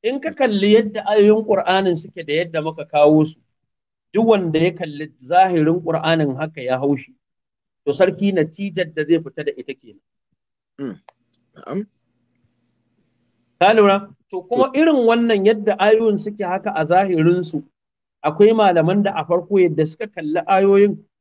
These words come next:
Speaker 1: haka suka fassara su a zahirin su.
Speaker 2: Na'am.
Speaker 1: To,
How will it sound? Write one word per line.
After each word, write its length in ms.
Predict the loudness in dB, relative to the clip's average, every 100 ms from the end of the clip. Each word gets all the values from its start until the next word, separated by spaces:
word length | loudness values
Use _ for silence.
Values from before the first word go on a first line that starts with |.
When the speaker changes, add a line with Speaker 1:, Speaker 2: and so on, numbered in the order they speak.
| _ _
Speaker 1:
haka 200 | -8 -6 -6
suka 220 | -6 -8
fassara 460 | -6 -6 -2 2 0
su 100 | 0
a 80 | -2
zahirin 500 | 2 2 0 -2 -4
su. 100 | -8 _ _ _ _ _ _ _ -20
Speaker 2:
Na'am. 220 | -18 -20 _ _ _ _ _ _ _ _ _ _ _ _ _ _
Speaker 1:
To, 40 | 0